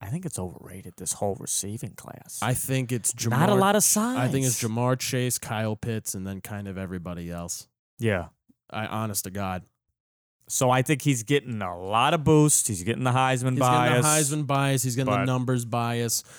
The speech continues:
Speaker 2: But again, it's, you really mean to tell me a six-foot-one, hundred and seventy pound slot receiver is going to be your, your first overall pick? Your team,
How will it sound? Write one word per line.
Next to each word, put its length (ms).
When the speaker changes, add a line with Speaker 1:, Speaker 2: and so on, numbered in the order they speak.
Speaker 2:
But 180
again, 460
it's, 340
you 240
really 260
mean 140
to 60
tell 200
me 120
a 60
six-foot-one, 600
hundred 260
and 100
seventy 340
pound 400
slot 500
receiver 560
is 140
going 220
to 80
be 180
your, 540
your 240
first 680
overall 680
pick? 340
Your 240
team, 560